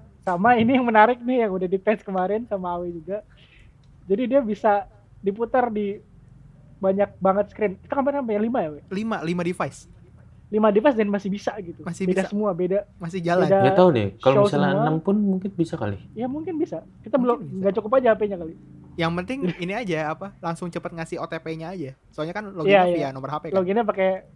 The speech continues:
Speaker 1: ya.
Speaker 3: Heeh.
Speaker 1: Ta-, da-, dan dia nggak otomatis ke, apa namanya, logout.
Speaker 2: Logout.
Speaker 1: Jadi kalau misalnya kita, kalau aplikasi Gojek nih yang buat, apa namanya, layanan Gojek itu, kalau kita login di H P yang lain, itu yang satu akan otomatis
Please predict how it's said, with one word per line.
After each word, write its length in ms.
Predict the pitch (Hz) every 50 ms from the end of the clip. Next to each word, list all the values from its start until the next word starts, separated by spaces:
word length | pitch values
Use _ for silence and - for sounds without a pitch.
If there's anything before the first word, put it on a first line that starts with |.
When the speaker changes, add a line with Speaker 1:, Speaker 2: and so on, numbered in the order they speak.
| _ _
Speaker 1:
ya. 240 | 180 170 160 156 151
Speaker 3:
Heeh. 340 | 151 131 117 98 101 113 104 - - _ _ _ _ _
Speaker 1:
Ta-, 160 | _ - 208 -
da-, 220 | 208 214 202 202
dan 160 | 202 208 208
dia 120 | 202 247 320
nggak 160 | 349 277 208 208
otomatis 420 | 196 202 196 196 190 190 190 - -
ke, 160 | _ 196 190 190 196 190 190 190 190 185 185 185 190 - _ _ _
apa 220 | - 175 - 247
namanya, 480 | 233 220 196 190 180 180 202 240 262 - _ _ _ _
logout. 160 | - 202 - -
Speaker 2:
Logout. 220 | - 226 233 220
Speaker 1:
Jadi 160 | - 196 208 262
kalau 180 | 277 240 220
misalnya 300 | 202 190 180 185 185 175
kita, 260 | 170 190 165 190 180 180 175 165 _ _ _ _ _ _ _ _ _ _ _
kalau 240 | 180 185 185 180 196
aplikasi 640 | 214 190 180 196 185 190 185 196 196 190 185 190 190 170 170
Gojek 240 | 185 175 208 214 247 254
nih 160 | 254 214 -
yang 320 | - 185 175 175 175 170 165
buat, 400 | 170 170 170 170 170 170 165 165 - - _ _
apa 140 | 170 160 - 202
namanya, 480 | 190 180 170 165 160 170 190 202 190
layanan 400 | - 165 160 160 170 165 170 165
Gojek 320 | 160 156 160 160 202 190 -
itu, 160 | 175 - - 208 - _ _ - - - _ -
kalau 160 | - 175 170 175
kita 160 | 190 220 254
login 320 | 233 214 190 185 180 180
di 80 | 175 170
H 80 | 180
P 80 | 175 -
yang 160 | 190 180 180
lain, 320 | 196 226 220 185 170 165 165 - _ _
itu 160 | 180 - 277
yang 80 | 247 202
satu 240 | 208 196 - 262
akan 320 | 240 - 196 180 185 175 160
otomatis 480 | - 175 165 165 - - 247 220 -